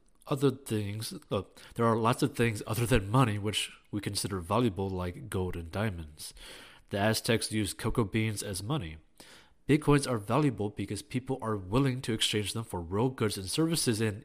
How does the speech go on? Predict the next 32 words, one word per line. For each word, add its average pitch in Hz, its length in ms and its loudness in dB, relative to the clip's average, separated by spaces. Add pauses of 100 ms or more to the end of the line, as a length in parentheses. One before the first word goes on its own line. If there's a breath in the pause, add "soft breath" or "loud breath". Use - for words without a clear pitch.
even 104 420 -2 (220)
cash. 98 600 -4 (520 loud breath)
So 98 140 -4
why 104 140 4
do 160 140 2
people 131 440 0
want 95 380 -6
Bitcoins? 87 680 -4 (720 loud breath)
Some 151 280 0
people 160 260 2
like 131 160 2
the 151 80 2
fact 98 460 -4 (160)
that 95 220 -6
Bitcoin 127 440 -2
is 104 200 -6
not 101 520 -2
controlled 123 920 0
by 113 160 -2
the 110 120 -4
government 95 440 -4
or 95 80 -4
banks. 104 640 -4 (800 loud breath)
People 113 180 2
can 113 140 2
also 113 180 2
spend 107 280 0
their 101 100 2
Bitcoins 110 580 0 (340)
fairly 123 640 4
anonymous-, 95 580 -6 (280)
anonymously. 95 640 -4